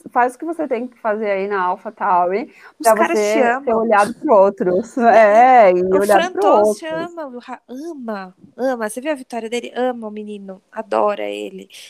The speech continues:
Speaker 2: E aí, coitado, ele
Speaker 1: Uhum.
Speaker 2: querendo voltar. Mas agora eu acho que depois dessa carta aberta que ele escreveu esse ano, mencionando expressamente, a questão da, dele não ter, provavelmente, né, não tem nada confirmado, mas não ter mais o suporte da R B R,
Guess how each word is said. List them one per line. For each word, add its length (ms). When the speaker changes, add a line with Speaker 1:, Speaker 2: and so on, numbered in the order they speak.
Speaker 2:
E 120
aí, 140
coitado, 440
ele 80
Speaker 1:
Uhum. 60
Speaker 2:
querendo 300
voltar. 480
Mas 160
agora 240
eu 60
acho 140
que 80
depois 260
dessa 200
carta 380
aberta 380
que 140
ele 80
escreveu 460
esse 320
ano, 600
mencionando 440
expressamente, 1300
a 100
questão 540
da, 440
dele 300
não 140
ter, 260
provavelmente, 840
né, 100
não 140
tem 140
nada 200
confirmado, 600
mas 120
não 120
ter 100
mais 180
o 40
suporte 480
da 120
R 200
B 80
R, 520